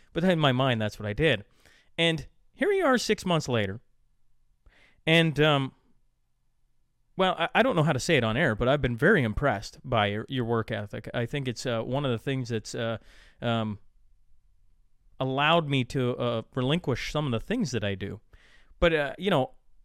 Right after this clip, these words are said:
if I go back to the beautiful part of the story, I feel like it's just, like, these little tiny moments where things change for Jack,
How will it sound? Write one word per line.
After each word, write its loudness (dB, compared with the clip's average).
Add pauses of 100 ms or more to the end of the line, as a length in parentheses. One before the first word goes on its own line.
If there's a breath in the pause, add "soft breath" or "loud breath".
(140)
if -4
I 2
go 2
back 4
to -4
the -4
beautiful -2
part 2
of -6
the -6
story, 0
I -6
feel 0
like 0
it's -6
just, -8
like, -2
these -6
little -4 (100)
tiny 0
moments 0 (380 soft breath)
where 2
things 2 (220)
change 2
for -6
Jack, 2